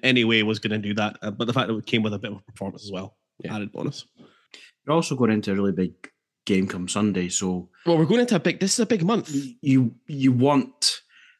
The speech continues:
Speaker 3: as positive an atmosphere around the club
Speaker 2: Yeah,
Speaker 3: as
Speaker 2: yeah.
Speaker 3: you can possibly have. And, you know, th-, yeah, that's just the best way to do it. Like I said at the start, it doesn't mean everything's fixed now, but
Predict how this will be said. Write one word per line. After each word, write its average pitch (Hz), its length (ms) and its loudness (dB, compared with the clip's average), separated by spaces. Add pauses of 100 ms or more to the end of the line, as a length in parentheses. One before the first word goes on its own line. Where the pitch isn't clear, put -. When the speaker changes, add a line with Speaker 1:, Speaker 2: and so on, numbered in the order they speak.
(180)
Speaker 3:
as 113 120 -2
positive 107 500 -4
an 101 120 2
atmosphere 101 540 -2
around 104 220 0
the 101 80 -4
club 98 240 -6
Speaker 2:
Yeah, 82 60 -8
Speaker 3:
as 98 180 -6
Speaker 2:
yeah. 98 60 -6
Speaker 3:
you - 20 -8
can 92 200 -8
possibly 85 420 -8
have. - 420 -6 (640)
And, 87 520 -4 (500)
you - 120 -2
know, - 120 -10 (100)
th-, - 120 -6 (640)
yeah, 90 140 0
that's 107 260 0
just 104 200 -2
the 95 40 -6
best 98 260 -4
way 85 240 -4 (420)
to 107 80 -6
do 101 160 0
it. 87 160 -2
Like 104 160 -6
I 104 40 -6
said 104 180 0
at 92 40 0
the 87 60 -4
start, 92 240 -2
it 87 60 -6
doesn't 104 200 2
mean 92 380 2 (480)
everything's 90 400 -4
fixed - 300 -2
now, 85 240 -2 (100)
but 98 260 -2